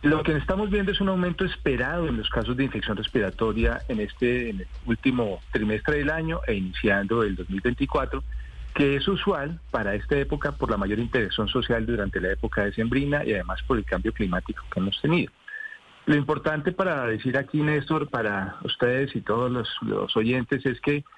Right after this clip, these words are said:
tenemos una evidencia de una circulación de una variante que la acompañan la E G cinco punto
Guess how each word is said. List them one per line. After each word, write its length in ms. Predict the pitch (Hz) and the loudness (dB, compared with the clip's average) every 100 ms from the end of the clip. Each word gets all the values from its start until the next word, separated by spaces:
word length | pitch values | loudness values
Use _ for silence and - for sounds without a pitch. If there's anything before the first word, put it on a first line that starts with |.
| - _ _ | -20 _ _
tenemos 520 | 139 127 143 165 - - | 2 4 2 2 0 0
una 440 | 165 156 156 160 160 | 2 2 0 -2 0
evidencia 720 | 127 120 127 135 - 180 - - | 2 2 2 0 0 -2 -2 0
de 160 | 123 | 2
una 180 | 113 127 | 2 0
circulación 580 | 147 120 117 101 107 101 | -2 0 0 0 0 -2
de 100 | 113 | 0
una 120 | 123 | 0
variante 520 | 110 101 92 98 170 - - - | 0 -2 -2 -4 -6 -6 -12 0
que 180 | 139 131 | 2 4
la 180 | 123 | 0
acompañan 680 | 120 123 113 120 123 139 139 | -2 -4 -2 0 0 2 2
la 160 | 127 120 | 0 0
E 80 | |
G 160 | 120 143 | 0 0
cinco 280 | 156 143 147 | 0 0 -2
punto 520 | - 147 - 151 139 | 0 -2 0 -2 -2